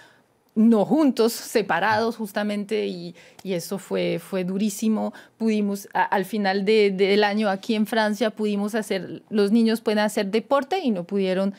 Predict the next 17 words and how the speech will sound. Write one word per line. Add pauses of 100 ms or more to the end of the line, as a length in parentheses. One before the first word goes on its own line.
(140)
ir
al
teatro, (180)
no
pudieron,
ah,
tocar
en
el
conservatorio (260)
instrumentos
y
todo. (180)
No,
ese
tema
es